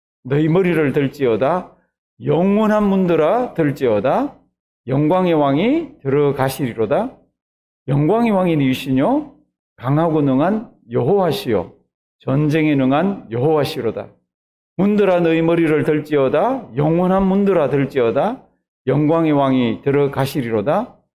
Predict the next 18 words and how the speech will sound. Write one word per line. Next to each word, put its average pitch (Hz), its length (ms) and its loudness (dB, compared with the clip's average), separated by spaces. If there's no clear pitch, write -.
영광의 170 420 2
왕이 156 280 2
누구시뇨? 147 800 0
만군의 175 640 0
여호와께서 143 960 0
곧 147 500 0
영광의 143 800 0
왕이시로다." 139 1080 -2
셀라. 127 760 -2
얼마나 226 640 0
기쁘고 208 460 0
얼마나 202 300 0
가슴이 190 340 -4
터져나가는지요. 185 880 -2
막 107 220 -12
춤을 294 320 -8
덩실덩실 226 680 -4
하면서 226 520 -4